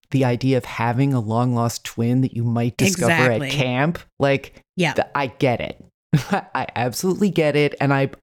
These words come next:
Speaker 1: I want to give myself up to it. The problem is that it's just, like, a little bit too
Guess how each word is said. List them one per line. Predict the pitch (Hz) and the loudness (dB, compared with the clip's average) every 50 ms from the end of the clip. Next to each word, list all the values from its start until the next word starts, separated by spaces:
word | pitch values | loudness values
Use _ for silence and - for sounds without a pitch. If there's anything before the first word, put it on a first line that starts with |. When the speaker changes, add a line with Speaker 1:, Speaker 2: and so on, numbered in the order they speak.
| _ - | _ -4
Speaker 1:
I | 123 123 123 | -4 -2 -2
want | 113 104 110 101 101 107 107 143 196 202 - - - - | -4 -4 -2 -2 0 2 2 2 0 -2 -4 -6 -8 -6
to | - - | -4 -4
give | 170 - 147 131 - | 0 0 0 0 0
myself | 143 131 123 - - 131 123 - - | 0 0 0 0 0 -2 -2 0 0
up | 147 143 - | -2 -2 -2
to | - - 117 107 107 | -4 -4 -2 -2 0
it. | 98 95 95 - - - - - - - - - - - - _ _ - | -2 -2 -4 -4 -8 -20 -20 -20 -20 -20 -20 -20 -20 -20 -20 _ _ -6
The | 156 | -6
problem | - - - - 156 151 151 151 151 151 147 143 | -6 -6 -4 -2 0 2 2 2 2 2 4 4
is | 135 135 127 - | 4 4 2 2
that | - 139 | 2 0
it's | 131 - - | 0 0 -2
just, | - - 139 123 - - | -2 -2 -2 0 -2 -2
like, | 135 131 127 120 - - - | -2 0 0 -2 -4 -6 -6
a | - 127 | -4 -2
little | 120 120 135 139 139 139 | 0 0 0 2 0 2
bit | - 143 135 135 - _ - | 2 2 0 0 0 _ -8
too | - - - - - 135 131 127 127 127 123 123 123 123 120 120 117 | -6 -6 -4 -2 0 0 2 2 2 2 2 2 2 2 0 0 -2